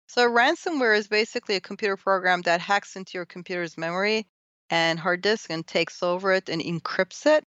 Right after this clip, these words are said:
and then says, "I'm not gonna decrypt this and let you have it back unless you pay me,"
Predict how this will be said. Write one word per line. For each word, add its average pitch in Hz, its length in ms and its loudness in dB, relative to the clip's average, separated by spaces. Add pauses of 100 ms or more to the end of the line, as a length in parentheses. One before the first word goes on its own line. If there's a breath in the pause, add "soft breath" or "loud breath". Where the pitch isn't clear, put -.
(340)
and 185 140 0
then 180 160 4
says, 175 680 0 (340)
"I'm 175 260 -2
not 175 160 -2
gonna 170 220 -6
decrypt - 560 -8
this 165 320 -4
and 165 180 -4
let 170 160 -2
you 160 200 -2
have 165 260 0
it - 160 -6
back 160 260 0
unless 160 400 -6
you 160 60 -10
pay 160 260 -2
me," 160 380 -2